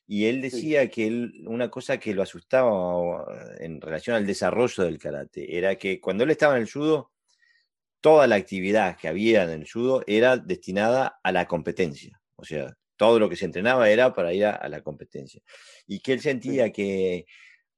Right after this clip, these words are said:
Speaker 1: una parte del karate está siguiendo el mismo camino, que, que todo lo que hace, lo hace para el, el elemento deportivo.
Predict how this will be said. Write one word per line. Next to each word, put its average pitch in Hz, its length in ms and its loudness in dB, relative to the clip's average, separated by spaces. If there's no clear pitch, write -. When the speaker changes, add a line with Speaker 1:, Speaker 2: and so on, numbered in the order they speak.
Speaker 1:
una 110 300 0
parte 135 300 4
del 120 100 2
karate 120 360 4
está 127 200 -2
siguiendo 117 380 0
el 113 60 4
mismo 117 240 -2
camino, 87 560 -8
que, - 180 -10
que - 140 -12
todo 135 300 6
lo 127 120 4
que 110 140 4
hace, 131 480 2
lo 92 240 4
hace 110 300 0
para 90 320 2
el, 82 140 -6
el 85 180 -6
elemento 90 480 -4
deportivo. 85 720 -6